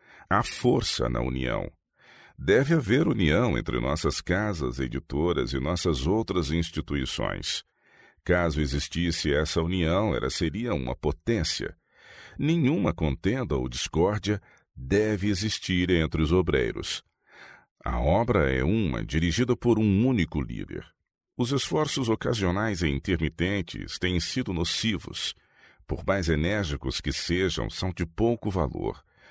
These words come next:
pois certamente virá a reação. Precisamos cultivar firme perseverança, buscando continuamente saber e fazer a vontade de Deus.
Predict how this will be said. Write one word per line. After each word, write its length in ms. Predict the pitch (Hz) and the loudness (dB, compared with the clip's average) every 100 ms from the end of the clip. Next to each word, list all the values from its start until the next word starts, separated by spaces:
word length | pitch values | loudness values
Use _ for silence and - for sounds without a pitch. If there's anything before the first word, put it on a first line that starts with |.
| _ | _
pois 140 | 73 71 | -2 0
certamente 680 | - 71 65 57 71 - | -2 -2 -4 -2 -2 -4
virá 400 | 65 62 60 80 | -4 -2 0 0
a 40 | 78 | -2
reação. 600 | 73 69 - - 52 50 - _ _ - - - | -2 -2 -2 -4 -4 -6 -12 _ _ -20 -8 -2
Precisamos 560 | 82 87 90 92 85 | -2 0 0 0 0
cultivar 600 | - 82 80 82 80 87 | 0 0 0 0 2 0
firme 480 | - - 98 87 71 | -2 -4 -2 -2 -2
perseverança, 1000 | - 69 - 80 76 73 82 78 - - | -2 -2 0 2 2 2 2 0 -2 -4
buscando 540 | 78 82 - 107 95 | -2 -2 -2 -4 -4
continuamente 880 | 85 87 82 - 120 98 67 95 95 | 0 0 0 -2 -2 0 -2 -2 -4
saber 540 | - 76 60 73 104 98 | -6 -4 -2 0 0 0
e 40 | |
fazer 360 | - 78 90 98 | 0 0 2 2
a 40 | |
vontade 640 | 101 98 - 110 117 - | 0 -2 0 0 0 -4
de 160 | - - | -8 -8
Deus. 540 | - 50 87 - - | -4 -4 -2 -4 -4